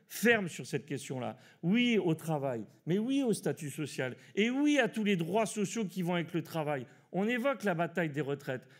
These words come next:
La bataille des retraites, c'est ni plus ni moins que du salaire différé de, de, de, des salariés de ce pays. C'est une grande conquête sociale. Alors profitons aussi de cette bataille des retraites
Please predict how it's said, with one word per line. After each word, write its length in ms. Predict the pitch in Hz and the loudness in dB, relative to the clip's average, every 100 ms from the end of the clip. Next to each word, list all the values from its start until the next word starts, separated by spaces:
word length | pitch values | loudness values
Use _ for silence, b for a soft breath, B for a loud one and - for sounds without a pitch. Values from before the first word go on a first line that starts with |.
| b | b
La 80 | 196 | 0
bataille 340 | 196 - 220 | 2 2 0
des 100 | 175 | 0
retraites, 380 | 170 180 - 226 | 0 0 -2 -2
c'est 140 | - | -2
ni 120 | 180 185 | 0 0
plus 180 | 190 | 0
ni 120 | 202 196 | 2 2
moins 160 | 247 | 2
que 60 | 208 | 0
du 80 | 170 | -2
salaire 400 | - 226 240 208 | 0 2 2 0
différé 580 | 180 143 208 240 233 B B B - | -4 -2 0 0 -2 B B B 2
de, 160 | 180 | 2
de, 220 | 160 185 | 4 2
de, 420 | 175 156 175 160 143 B | 2 4 4 4 0 B
des 120 | 147 | -2
salariés 480 | 160 226 196 185 220 | 2 2 2 2 0
de 80 | 175 | 0
ce 100 | - | -2
pays. 420 | 151 233 269 226 B B | 0 -2 -4 -6 B B
C'est 240 | 180 165 | -2 0
une 140 | 175 151 | 0 2
grande 360 | 156 254 262 | 2 2 0
conquête 380 | 196 208 165 185 | -2 -2 0 -2
sociale. 420 | 190 180 185 147 B B | -2 -2 0 0 B B
Alors 260 | - 147 131 | 0 0 0
profitons 560 | - 320 247 226 277 247 | 0 0 2 0 0 2
aussi 280 | 180 220 | 0 0
de 100 | 170 | -2
cette 300 | 151 180 151 | 0 -2 0
bataille 360 | 151 180 202 190 | 0 0 0 0
des 100 | 160 | 0
retraites 380 | 151 170 247 | -2 -2 -2